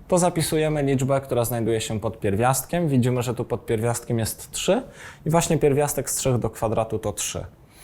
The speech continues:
Czyli jaka liczba podniesiona do kwadratu da nam pięć? Taką liczbą jest pierwiastek z pięciu, bo pierwiastek z pięciu do kwadratu to pięć. Ale istnieje jeszcze jedna taka liczba, która podniesiona do kwadratu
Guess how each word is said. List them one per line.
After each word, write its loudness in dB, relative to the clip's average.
Czyli 6
jaka 6
liczba 4
podniesiona 0
do 0
kwadratu 0
da 2
nam -2
pięć? 0
Taką 4
liczbą 2
jest 4
pierwiastek 2
z -6
pięciu, 2
bo 4
pierwiastek 0
z -8
pięciu 0
do 2
kwadratu -2
to -4
pięć. -4
Ale 6
istnieje 0
jeszcze -2
jedna 2
taka -2
liczba, 0
która -2
podniesiona -2
do -2
kwadratu -2